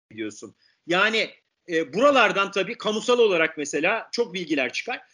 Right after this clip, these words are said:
Tabii bunların hangi kısmının özlük bilgisi, hangi kısmının kamusal bilgi olduğu da şu anda tartışılan şeyler. Dolayısıyla işte şirket olarak siz hangi bilgilerinizi açacaksınız mesela, hangi bilgilerinizi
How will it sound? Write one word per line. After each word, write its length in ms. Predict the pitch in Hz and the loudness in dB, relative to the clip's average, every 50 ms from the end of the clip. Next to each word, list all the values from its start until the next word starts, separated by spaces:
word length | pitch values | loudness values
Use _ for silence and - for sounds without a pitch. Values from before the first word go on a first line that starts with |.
| _ _ - | _ _ -2
Tabii 200 | 240 262 220 202 | -2 -2 0 -2
bunların 380 | 247 254 262 269 285 294 294 | -4 -2 0 2 0 0 0
hangi 480 | 247 180 170 214 262 302 311 302 294 - | -6 -4 -2 0 0 0 0 -2 -4 -4
kısmının 440 | - 247 - - 196 226 226 220 214 | -4 -8 -8 -6 -6 -6 -6 -6 -4
özlük 460 | 196 208 208 214 - 208 262 220 196 | 0 2 2 2 2 -2 -6 -6 -4
bilgisi, 360 | 214 208 190 175 180 - 240 | -4 -4 -4 -4 -4 -2 0
hangi 320 | 220 214 240 247 247 247 - | 2 2 2 0 0 -4 -4
kısmının 580 | 240 226 - - - 202 214 226 220 160 - _ _ _ _ _ _ - | -4 -4 -4 -6 -6 -4 -2 -2 -2 -4 -6 _ _ _ _ _ _ -4
kamusal 520 | - 214 214 233 - - 247 254 254 214 | -2 0 0 0 0 2 2 2 2 0
bilgi 300 | 226 233 233 185 185 247 | -2 -2 -2 0 4 6
olduğu 500 | 233 226 226 226 180 208 269 285 262 175 | 8 8 8 6 2 -2 -2 -2 -2 -2
da 220 | 185 185 233 254 - _ _ _ _ - | -2 -2 -2 -4 -8 _ _ _ _ -8
şu 180 | - - 208 | -2 0 2
anda 260 | 208 220 220 214 220 | 2 2 4 2 2
tartışılan 520 | - 220 214 220 214 - - 220 233 240 240 | 4 4 2 2 0 -2 -4 -2 -2 0 0
şeyler. 500 | - - 214 175 156 151 170 202 262 277 - _ - | 0 0 0 0 0 0 -2 -4 -6 -8 -8 _ -2
Dolayısıyla 520 | 214 220 240 254 247 - - 269 247 247 | 0 2 2 0 0 -2 -4 -4 -4 -2
işte 440 | 220 - - - 247 240 - - - _ _ _ | -4 -2 0 2 2 2 0 -2 -10 _ _ _
şirket 480 | - - - 233 196 - 285 285 277 254 | -6 -4 -2 -2 0 2 2 2 4 4
olarak 360 | 233 214 202 202 226 214 - | 4 4 4 2 0 0 -2
siz 200 | 226 202 - 214 | -6 -10 -6 -6
hangi 260 | 233 262 262 247 208 | -4 -4 -4 -4 -4
bilgilerinizi 520 | 220 220 185 190 202 202 208 202 175 190 | -4 -4 -2 0 0 0 0 0 0 -4
açacaksınız 560 | 196 180 - 170 185 208 196 - - 196 175 156 | -4 -4 -2 -2 -2 -2 -2 -2 -6 -10 -8 -8
mesela, 320 | 170 165 - - 170 170 | -8 -6 -4 -4 -4 -4
hangi 220 | 190 214 220 220 | -4 -4 -6 -6
bilgilerinizi 720 | 202 214 190 185 196 190 185 185 180 160 147 180 170 - | -6 -4 -2 0 2 2 2 2 0 -2 0 2 2 2